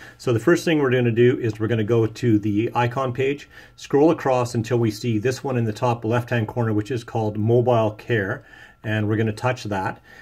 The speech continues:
And this is, uh, the mobile update thing, and it will automatically launch and tell you if you have an upgrade available. In this case, we do, so we're gonna choose download and install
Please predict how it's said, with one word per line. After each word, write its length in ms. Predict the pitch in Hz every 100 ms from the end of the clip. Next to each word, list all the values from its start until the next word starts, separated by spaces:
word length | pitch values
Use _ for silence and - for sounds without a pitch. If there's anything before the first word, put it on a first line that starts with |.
| -
And 320 | 120 113 107 107
this 180 | 123
is, 300 | 139 117 - -
uh, 300 | 120 104 104 - -
the 80 | 113
mobile 340 | 123 120 107
update 380 | 117 113 110 101
thing, 280 | 110 101 -
and 140 | 101
it 40 |
will 160 | 107 107
automatically 580 | 107 110 107 104 107 107
launch 440 | 98 98 113 - - - - -
and 160 | 104
tell 200 | - 110
you 220 | 104 101 104
if 160 | 98
you 100 | 110
have 220 | 104 101
an 80 | 98
upgrade 420 | 98 98 98 92 98
available. 640 | 104 104 98 98 - 156 - - - -
In 120 | 107
this 140 | 127
case, 260 | 123 127 117
we 120 | 110
do, 280 | 101 104 -
so 160 | - 110
we're 80 |
gonna 220 | 101 107 101
choose 320 | - 107 95
download 600 | 95 110 113 104 104 110
and 120 | 107
install 520 | 98 - 110 98 -